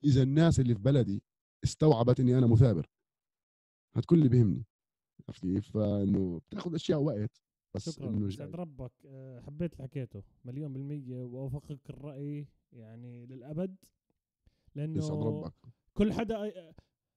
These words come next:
Speaker 2: أنا، آه، هو مش فير كتير كان السؤال، بس إنه حبيت أحكي للأرتست اللي عم بيطلعوا جديد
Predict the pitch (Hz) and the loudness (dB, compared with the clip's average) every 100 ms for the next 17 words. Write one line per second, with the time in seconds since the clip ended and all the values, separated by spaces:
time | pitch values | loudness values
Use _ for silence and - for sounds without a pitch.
0 | _ 214 247 202 196 185 208 196 165 - | _ -14 -14 -14 -16 -6 -4 -4 -8 -6
1 | 240 185 - 202 180 170 156 - 180 180 | -6 -6 -8 -10 -6 -6 -6 -10 -14 -14
2 | 170 196 185 - _ 190 165 165 160 151 | -14 -14 -14 -16 _ -12 -8 -6 -6 -8
3 | 143 - - - _ _ _ _ _ _ | -10 -16 -20 -20 _ _ _ _ _ _
4 | _ 226 220 - 208 190 240 208 - 240 | _ -20 -20 -8 -2 0 0 -4 -12 -10
5 | 220 202 196 185 208 208 208 - 185 160 | -8 -10 -12 -12 -12 -10 -12 -14 -16 -12
6 | 175 190 196 151 143 139 208 208 180 | -8 -10 -10 -14 -16 -12 -8 -8 -10